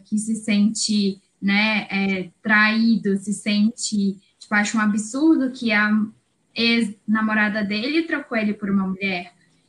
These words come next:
E aí ele vai lá e mata, mata as duas, ou mata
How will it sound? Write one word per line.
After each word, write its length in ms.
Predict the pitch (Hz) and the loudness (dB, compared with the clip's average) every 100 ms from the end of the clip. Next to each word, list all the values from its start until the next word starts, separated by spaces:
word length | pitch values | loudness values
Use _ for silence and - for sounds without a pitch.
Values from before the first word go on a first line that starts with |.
| _ | _
E 80 | 208 | 0
aí 200 | 214 214 | 2 4
ele 140 | 220 208 | 4 4
vai 160 | 208 | 4
lá 300 | 208 208 254 | 6 6 4
e 100 | 226 | 4
mata, 560 | 208 208 202 - 180 - - | 4 4 2 -2 -8 -10 -4
mata 300 | 202 196 202 | -2 -2 -2
as 140 | 208 | -4
duas, 500 | 226 254 247 240 - | -4 -4 -2 -4 -8
ou 100 | 196 | -4
mata 460 | 196 202 196 202 | -2 -2 -4 -6